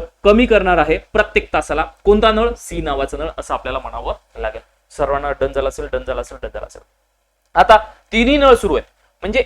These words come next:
ए नावाच्या नळाने चार लिटर आणून पाणी टाकलंय. इमॅजिन करा, इथे एक टाकी आहे, या टाकीमध्ये ए नावाच्या नळाने चार लिटर पाणी आणून टाकलंय, बी नावाच्या नळाने पाच लिटर आणून टाकलंय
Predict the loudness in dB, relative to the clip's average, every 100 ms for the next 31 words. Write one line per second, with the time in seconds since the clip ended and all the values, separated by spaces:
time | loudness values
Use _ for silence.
0 | 2 2 4 4 2 2 2 2 0 -10
1 | _ -2 2 4 2 2 0 -2 0 0
2 | 0 -4 -6 -18 _ -8 -2 0 2 0
3 | 0 0 -2 -2 -8 -12 -4 -2 -2 -4
4 | -4 -2 -2 2 0 0 0 0 -2 0
5 | 2 2 -2 -2 -2 -2 -4 -8 -8 -12
6 | -10 -4 -4 -4 -6 -6 -4 -4 -4 -6
7 | -4 -4 -6 -8